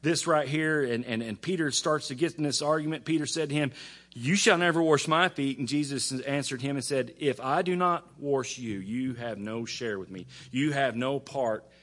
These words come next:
with me." That means you're not with me at all, period. You're either in or you're out. He said,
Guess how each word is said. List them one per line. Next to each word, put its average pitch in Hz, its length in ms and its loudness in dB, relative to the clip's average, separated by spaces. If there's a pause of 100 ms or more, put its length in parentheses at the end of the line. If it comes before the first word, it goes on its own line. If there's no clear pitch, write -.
with 117 260 -2
me." 107 280 -6 (1200)
That 139 160 2
means 135 220 -2
you're 151 100 0
not 139 220 0
with 131 200 0
me 101 220 -6
at 120 100 -2
all, 117 260 -2
period. 120 420 -4
You're 139 160 -4
either 120 200 -2
in 147 220 -2
or 135 40 -4
you're 123 220 -2
out. 127 240 -2
He 127 120 -6
said, 120 280 -6